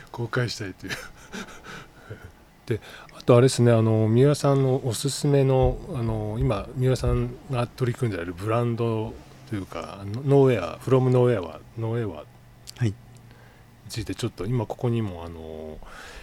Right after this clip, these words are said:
Speaker 1: えーっと、並んでるんですけれども、
Speaker 2: はい。
Speaker 1: これをちょっとご紹介いただけますか？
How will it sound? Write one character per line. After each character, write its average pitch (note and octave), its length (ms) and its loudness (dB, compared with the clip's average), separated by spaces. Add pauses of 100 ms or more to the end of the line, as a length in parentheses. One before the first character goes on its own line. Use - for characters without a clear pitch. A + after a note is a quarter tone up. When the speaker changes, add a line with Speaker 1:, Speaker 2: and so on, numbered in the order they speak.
(220)
Speaker 1:
え E2 260 -8
ー - 20 -12
っ - 20 -20 (180)
と、 - 80 -20 (580)
並 A2+ 240 -2
ん G2 60 -6
で G2 80 -6
る F#2 100 -6
ん E2+ 60 -12
で D#2 80 -16
す - 100 -10
け - 80 -16
れ E2 60 -12
ど E2 60 -14
も、 D#2+ 160 -14 (140)
Speaker 2:
は A#2 80 -8
い。 G#2+ 40 -6
Speaker 1:
こ C3 120 -4
れ C#3 140 -2
を C#3 140 -2
ち - 180 -8
ょ B2+ 40 -2
っ - 20 -4
と E2+ 140 -10
ご E2 160 -12
紹 - 180 -12
介 D#2+ 260 -14
い D2+ 40 -18 (1400)
た F2+ 100 -12
だ E2+ 60 -12
け - 80 -18
ま E2+ 140 -14
す - 80 -12
か？ - 80 -20